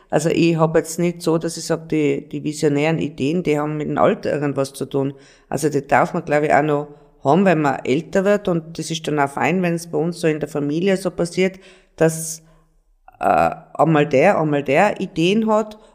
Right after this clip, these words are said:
und ab und zu muss man auch Ideen wieder verwerfen, muss sagen, das passt jetzt vielleicht noch nicht so ganz, aber ich hoffe, dass ich auch in Zukunft noch genug Visionen hab, die vielleicht die eine oder andere dann auch umsetzbar ist.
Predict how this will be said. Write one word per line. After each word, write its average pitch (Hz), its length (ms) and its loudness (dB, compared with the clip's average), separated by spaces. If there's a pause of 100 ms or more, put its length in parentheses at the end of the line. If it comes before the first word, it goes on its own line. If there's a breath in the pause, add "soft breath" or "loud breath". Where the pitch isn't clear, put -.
(100)
und - 140 -4
ab 110 180 -2
und 139 100 -4
zu 147 100 0
muss 143 200 -2
man 131 120 2
auch 131 60 4
Ideen 139 300 -2
wieder 139 180 -2
verwerfen, 147 540 2
muss 160 160 0
sagen, 156 160 -2
das - 320 -12
passt - 300 -4
jetzt - 160 -10
vielleicht 175 380 0
noch 190 60 0
nicht 180 240 -2
so 180 140 -2
ganz, 180 340 0 (320 loud breath)
aber 147 600 2
ich 147 100 -6
hoffe, 160 160 -2
dass 151 140 -2
ich 147 100 0
auch 135 40 4
in 139 120 -2
Zukunft 196 440 -6
noch 147 380 -2 (300)
genug 151 380 -2 (260)
Visionen 156 580 2
hab, 175 220 -2
die 151 120 0
vielleicht 147 380 2
die - 120 -2
eine 156 220 0
oder 160 140 -4
andere 147 280 -4
dann 139 180 0
auch 123 100 -4
umsetzbar - 640 -4
ist. - 220 -10